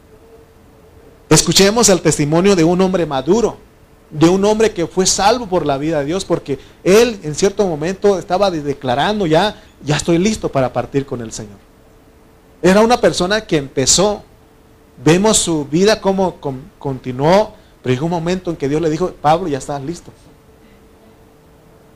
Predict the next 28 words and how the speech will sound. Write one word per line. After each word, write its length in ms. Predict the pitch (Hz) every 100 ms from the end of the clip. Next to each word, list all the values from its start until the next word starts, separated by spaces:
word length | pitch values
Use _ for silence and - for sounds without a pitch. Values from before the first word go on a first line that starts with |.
| -
Pablo, 320 | 160 170 202
ya 120 | 170 160
estás 260 | 185 165
listo". 400 | 170 220 - 135 - _ _ _ - _ _ _ - - _ - _ -
Mire 220 | 143 208
lo 140 | 226 214
que, 80 | -
pero 280 | 156 160
fíjense 560 | 151 170 208 208 220 - - _
cómo 260 | 180 247 240
es 180 | 226
que 140 | - 160
llegó 260 | 151 165
él 120 | 208 202
a 60 |
ser 160 | 170 180
una 180 | 185 175
persona 340 | 147 180 170
madura. 380 | 143 131 202 165 - - _ _ _ _ - _ _ 156
Eh, 220 | 143 147
segunda 320 | - 160 196
de 80 | 220
Corintios 420 | 160 160 170 190
cuatro, 440 | - 165 185 185 180
dieciséis 500 | 135 127 151 170 160
al 100 | 135
diecisiete. 580 | 123 120 - 160 135 104 - _ _ _ - _ _ _ _ _ _ - - - _ _ _ _ - _ _ _ - - _ _ _ - - - - - - _ - _ - -
Porque, 480 | 165 156 170 165 147